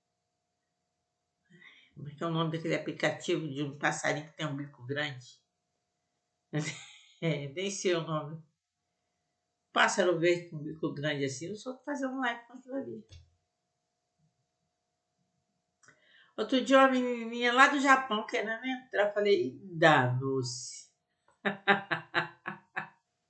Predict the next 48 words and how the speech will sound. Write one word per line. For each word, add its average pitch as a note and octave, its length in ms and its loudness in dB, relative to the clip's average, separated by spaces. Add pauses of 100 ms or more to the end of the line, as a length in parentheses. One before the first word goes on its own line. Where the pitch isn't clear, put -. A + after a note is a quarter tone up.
(1080)
Aí B3+ 180 8
eu C4+ 120 10
podia C4 280 4
colocar, C#4 580 8
mas G#3+ 300 4
aí G#3 220 10
eu A3 160 10
ia A#3 200 4
ficar E3+ 720 4 (200)
ouvindo G#3 400 4
ela, F#3 480 8
ela F3 220 10
ia F3 220 8
falar G#3 640 6
e B3+ 100 -2
eu A#3+ 240 6
ia B3 140 8
falar. B3+ 640 6 (640)
Mas G#3 260 6
uma G3 160 6
não A3 120 2
ia B3 280 2
entender D4 320 2
a E4 140 8
outra. - 460 6 (1900)
Quem G#3 220 0
tivesse G#3 500 6
vendo F#3+ 300 4
ela F3+ 280 4
lá F#3 200 6
ia B3+ 180 2
entender C#4+ 400 0
porque B3+ 180 -4
ela A#3+ 200 4
tava A#3+ 240 0
falando. G3+ 340 -2
Quem G#3 180 -2
tivesse G#3+ 480 4
me G#3 120 -4
vendo F#3+ 240 -2
aqui G3 220 -2
ia G#3+ 140 -4
entender C4+ 280 0
o C#4 60 2
que C#4 60 0
eu C4+ 80 -2
tava C4 240 4
falando. C4+ 600 2